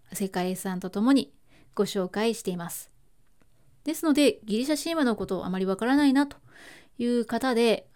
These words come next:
前回までの収録まだ聞いていないよという方は、まあ、特に一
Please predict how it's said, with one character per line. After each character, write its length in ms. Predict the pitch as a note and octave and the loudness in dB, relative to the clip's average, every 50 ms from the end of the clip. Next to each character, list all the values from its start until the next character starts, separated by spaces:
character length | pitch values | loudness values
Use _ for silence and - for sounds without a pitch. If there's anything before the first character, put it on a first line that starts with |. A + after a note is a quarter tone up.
| - | -2
前 240 | F#3+ G#3+ A3 A3+ A3 | 0 0 2 2 0
回 180 | G3+ - G3 G3 | 0 0 2 2
ま 100 | A3+ A#3 | 4 4
で 80 | B3+ A#3 | 4 4
の 160 | G3+ - - _ _ _ | 2 -2 -6 _ _ _
収 200 | - - - A3 | -8 0 4 6
録 200 | G#3+ G3+ G3 G3+ | 6 6 4 2
ま 80 | G3 B3 | 2 2
だ 80 | D4 C#4 | 2 0
聞 200 | C4+ - C#4+ C#4 | 0 -2 -2 -2
い 40 | |
て 80 | C#4 D4 | 0 2
い 80 | C#4 C#4 | 2 2
な 140 | C#4+ D4 | 2 2
い 80 | C#4 B3 | 2 2
よ 140 | C4+ C#4 C#4 | 2 2 2
と 100 | C#4 G3+ | 0 -2
い 60 | F3+ | -2
う 40 | E3+ | -2
方 240 | - F3 E3+ F3 F3 | -4 -6 -4 -4 0
は、 320 | F3 G3 G3+ G3 - - - - - | 2 2 2 2 0 -2 -8 -16 -12
ま 60 | - | -6
あ、 20 | |
特 200 | C#4 D#4 E4 - | -4 -2 0 2
に 220 | D#4+ G#3+ F#3+ - - _ - | 2 2 0 0 -6 _ -12
一 160 | - G3 - | -12 -12 -12